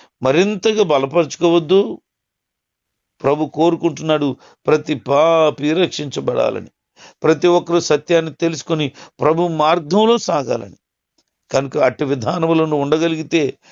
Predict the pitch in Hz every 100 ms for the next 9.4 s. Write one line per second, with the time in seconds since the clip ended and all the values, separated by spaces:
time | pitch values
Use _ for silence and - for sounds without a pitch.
0 | - _ 131 156 165 175 160 - 135 139
1 | - - 151 165 170 151 143 156 156 -
2 | 156 156 147 - - - 135 147 165 170
3 | 160 - 143 156 185 - 180 170 151 156
4 | 139 - - - - 170 180 175 143 165
5 | 190 220 226 220 214 196 175 175 160 147
6 | - 151 147 147 123 131 127 120 _ _
7 | - - 139 147 165 156 147 135 139 139
8 | 147 139 151 _ 208 165 170 196 - 131
9 | 113 104 -